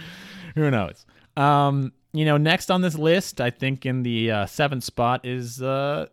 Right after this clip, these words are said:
the Longfellows. The, the Longfellows were in ninth place or in last place this entire season, and they finished last season, um, in last. So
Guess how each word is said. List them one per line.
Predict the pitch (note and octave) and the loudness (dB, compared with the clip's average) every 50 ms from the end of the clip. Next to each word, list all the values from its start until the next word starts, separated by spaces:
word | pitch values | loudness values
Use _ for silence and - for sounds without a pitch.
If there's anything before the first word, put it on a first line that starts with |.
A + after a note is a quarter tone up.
| _ _ | _ _
the | - C3+ C#3+ E3+ | -8 -4 -2 -2
Longfellows. | D#3+ C#3+ C3 C#3 D3+ G#3 D#4 D#4+ D4 - G#2 F2+ F#2+ - - - - - - - _ | -2 0 0 2 2 2 2 0 -4 -6 -8 -8 -10 -12 -16 -18 -20 -20 -20 -20 _
The, | - C#3 C#3+ - | -12 -10 -10 -4
the | D3+ D3+ | -4 -2
Longfellows | D#3+ G3+ B3 E4 F4 - - C#4 B3+ A3+ G#3 F#3 - | 0 0 0 0 -2 -2 0 0 2 2 2 0 -4
were | D#3 C#3+ D3+ F3 E3+ E3 E3+ | -6 -4 -2 0 0 0 -2
in | - E3 D#3 D#3 D3+ D3 | -4 -4 -4 -4 -2 -2
ninth | C#3+ D#3 G3+ A3+ F#3+ - | 0 0 0 -2 -4 -8
place | - - G3 G3+ F#3 C#3+ A#2+ - - - - _ _ _ _ _ _ _ _ | -6 -4 -2 -2 0 -2 -4 -6 -10 -14 -18 _ _ _ _ _ _ _ _
or | - D3+ F3+ G3+ | -2 0 2 2
in | G3+ F3+ | 2 0
last | F3+ G3 A#3+ C4 - - | 0 -2 -2 -4 -6 -6
place | - C#3+ C3+ C3+ C3 C3 - | -6 -4 -2 -2 -2 -4 -6
this | D3+ D#3 C#3 | -8 -6 -6
entire | F#3 F3 E3 F3+ F#3 F3+ D#3 | -6 -4 -4 -2 -2 -2 -4
season, | - - G#3+ F#3+ C#3 G#2+ F#2 F2 | -4 -4 -6 -4 -4 -6 -8 -8
and | - A2 A2+ A#2 A#2 | -8 -6 -6 -4 -4
they | B2 C#3+ | -4 -4
finished | C3+ - G3+ G#3 F#3 - - | -4 -4 -6 -6 -6 -8 -10
last | D#3+ D3+ D3+ D3+ F3+ G3 - - | -12 -8 -6 -4 -4 -6 -6 -8
season, | - C3+ B2 A#2 A#2+ A2+ A2 A2 A2 - _ _ _ _ _ _ _ _ _ _ _ _ | -8 -10 -8 -6 -8 -8 -8 -10 -12 -16 _ _ _ _ _ _ _ _ _ _ _ _
um, | - B2 B2 B2 A#2+ A#2 A2+ A2 G#2+ G#2 G2+ - _ _ | -8 -6 -4 -4 -2 -4 -4 -6 -6 -8 -10 -12 _ _
in | - D#3 F#3 F#3+ F3 | -6 -4 -4 -2 -4
last. | C3 G2+ F2 C#2+ - - - G#2+ | -4 -6 -8 -12 -14 -16 -16 -14
So | - - - E3 D#3 C#3+ C#3 C3 A#2 | -12 -10 -4 0 2 2 2 2 0